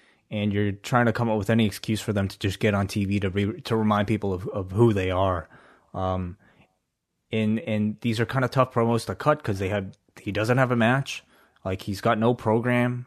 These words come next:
and he's in the midst of. It's just like, "Here I am"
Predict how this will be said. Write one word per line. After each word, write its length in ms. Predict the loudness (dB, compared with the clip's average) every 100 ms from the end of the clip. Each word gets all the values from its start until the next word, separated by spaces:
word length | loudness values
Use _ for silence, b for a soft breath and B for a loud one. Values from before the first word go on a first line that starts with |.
| -8
and 120 | -4
he's 220 | -2 0
in 80 | 0
the 60 | 2
midst 340 | 2 0 2
of. 320 | 4 4 -2 -20 B B B
It's 200 | -6 -4
just 240 | -2 -2 -2
like, 360 | -2 -4 -10 _
"Here 240 | -2 2
I 140 | 4 4
am" 360 | 4 2 -4